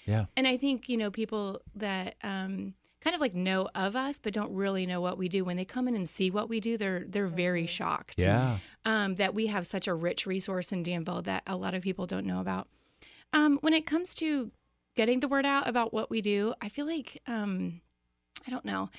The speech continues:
Speaker 2: I feel like it's, it's just, it's, it's happening, and I think it's happening in such a, a intentional way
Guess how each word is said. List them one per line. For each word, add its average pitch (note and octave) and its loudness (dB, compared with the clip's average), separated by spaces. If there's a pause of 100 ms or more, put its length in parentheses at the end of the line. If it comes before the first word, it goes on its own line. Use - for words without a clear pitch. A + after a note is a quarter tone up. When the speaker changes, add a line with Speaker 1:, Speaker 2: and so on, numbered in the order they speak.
(200)
Speaker 2:
I C4+ 8
feel F#4 2
like F#4 2
it's, - -2 (200)
it's A#3+ 4
just, B3+ 2
it's, A#3 0 (100)
it's A#3 2
happening, D#4 2 (380)
and A#3 2
I A3 4
think E4 0
it's D#4 0
happening G#3 2
in G#3 0
such - -2
a, F#3+ -2 (240)
a G3 -4 (320)
intentional G#3 2
way F#3 0